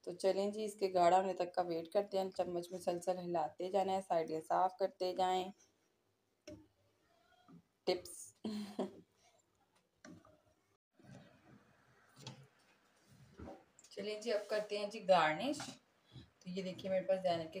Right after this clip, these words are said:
केक्स पड़े हुए थे, <laughs> वही मैंने ले लिए। ये सबसे नीचे लगाएंगे केक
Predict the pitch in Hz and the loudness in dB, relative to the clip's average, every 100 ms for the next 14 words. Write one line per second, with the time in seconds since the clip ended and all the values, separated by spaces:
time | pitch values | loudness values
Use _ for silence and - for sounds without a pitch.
0 | - 175 160 - - 185 180 190 - - | -10 -8 -8 -8 0 4 4 2 -6 -10
1 | 247 247 - - - - - - _ _ | -8 -8 -14 -20 -20 -18 -18 -18 _ _
2 | 175 175 175 202 202 202 196 170 160 165 | -12 -6 -4 -4 -4 -4 -4 -6 -8 -10
3 | 190 240 _ - - - _ _ _ - | -12 -12 _ -20 -20 -20 _ _ _ -18
4 | - - _ _ _ _ - - _ - | -18 -18 _ _ _ _ -20 -20 _ -16
5 | 170 - 170 - 190 185 165 185 208 220 | -14 -10 -12 -12 -10 -8 -8 -6 -6 -4
6 | 185 165 170 170 - _ _ _ _ _ | -6 -6 -8 -10 -14 _ _ _ _ _
7 | - - - 165 - | -20 -20 -12 -12 -12